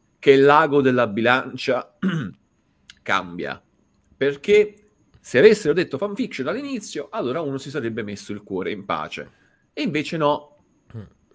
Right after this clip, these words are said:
Speaker 1: Poi, se a voi sta bene che lo sia comunque ugualmente e volete accettarla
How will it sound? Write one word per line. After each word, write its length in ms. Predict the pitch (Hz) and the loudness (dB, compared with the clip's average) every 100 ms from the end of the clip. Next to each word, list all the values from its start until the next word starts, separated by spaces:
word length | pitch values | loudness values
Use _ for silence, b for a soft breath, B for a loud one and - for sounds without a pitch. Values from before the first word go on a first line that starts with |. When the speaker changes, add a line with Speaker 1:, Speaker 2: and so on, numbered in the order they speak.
| _ | _
Speaker 1:
Poi, 160 | 127 - | -4 -4
se 120 | - | -8
a 40 | 127 | -6
voi 200 | 240 220 | -4 -4
sta 200 | - 113 | -4 -6
bene 580 | 110 151 104 87 80 | 2 4 4 -2 -12
che 120 | 82 113 | -8 -4
lo 120 | 104 | -4
sia 220 | - 101 | -4 -6
comunque 640 | 92 82 151 254 233 113 | -6 -6 -2 -2 -2 0
ugualmente 920 | 104 92 90 85 92 233 247 196 101 | 0 0 -4 -4 -4 -4 -4 -4 -4
e 80 | - | -4
volete 280 | 110 107 120 | -6 -6 -6
accettarla 880 | 120 - 123 - 143 104 90 82 71 | -4 -6 -6 -2 -2 -2 -6 -10 -12